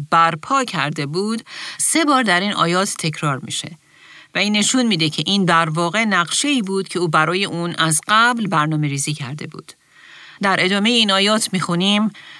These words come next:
«جارچی با صدای بلند اعلام کرد: ای مردم، شما از هر ملت، قبیله و زبان به این فرمان گوش کنید.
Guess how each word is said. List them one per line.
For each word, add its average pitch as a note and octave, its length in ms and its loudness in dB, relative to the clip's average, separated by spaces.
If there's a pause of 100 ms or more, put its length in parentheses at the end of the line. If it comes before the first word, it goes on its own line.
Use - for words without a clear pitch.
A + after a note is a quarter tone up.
(140)
«جارچی F#3 560 2
با G#3 140 0
صدای G3+ 400 0
بلند F#3+ 440 2
اعلام G3+ 420 2
کرد: E3 400 -2
ای F3+ 160 0
مردم، F3+ 580 0 (440)
شما F#3+ 380 2
از F#3+ 160 2
هر G3+ 240 0
ملت، F#3 640 0
قبیله E3 480 0
و E3 140 0
زبان G3 600 2 (320)
به G3+ 120 0
این B3+ 180 2
فرمان A3 500 2
گوش F3 320 0
کنید. - 460 -8